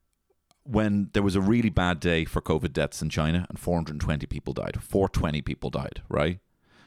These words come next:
And this is, like, Spectator Index breaking news on Twitter. Every single comment had Snoop Dogg smoking fucking ganj.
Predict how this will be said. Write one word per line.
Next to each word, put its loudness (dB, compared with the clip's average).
And -2
this 2
is, -2
like, -4
Spectator -2
Index -4
breaking -2
news -4
on -6
Twitter. -4
Every 4
single 0
comment 0
had -2
Snoop 0
Dogg 2
smoking -2
fucking -6
ganj. -8